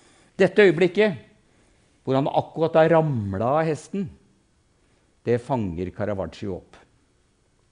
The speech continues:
Og så er det en meget bestemt fortolkning av hva dette er. La oss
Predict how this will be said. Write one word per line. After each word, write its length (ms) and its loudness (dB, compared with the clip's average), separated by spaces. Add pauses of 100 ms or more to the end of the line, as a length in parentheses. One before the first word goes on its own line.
(1900)
Og 80 -8
så 140 0
er 340 2
det 140 2 (920)
en 220 -2 (1400)
meget 920 -2
bestemt 680 -8
fortolkning 1000 -10 (100)
av 160 -6
hva 140 -2 (160)
dette 260 -10
er. 300 -12 (100)
La 140 -2
oss 80 -18